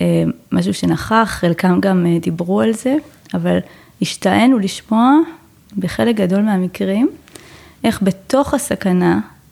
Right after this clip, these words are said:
שאנחנו בטח, כשאנחנו פה נמצאים בישראל, תופסים אותה כסכנה בעוצמה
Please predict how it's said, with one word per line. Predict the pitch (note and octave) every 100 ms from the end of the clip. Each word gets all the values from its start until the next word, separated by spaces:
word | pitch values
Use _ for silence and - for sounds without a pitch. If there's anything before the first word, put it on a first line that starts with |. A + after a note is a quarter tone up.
| _ -
שאנחנו | - E3+ F3+ F#3 G3
בטח, | F3 D#3+ G3+ - - -
כשאנחנו | - E3+ E3 - -
פה | G3
נמצאים | G3 F#3+ F#3
בישראל, | E3+ F3 - F#3+ G3
תופסים | - - F#3+
אותה | G3 G3
כסכנה | - - - E3+ F#3
בעוצמה | F#3 E3+ E3+ G#3+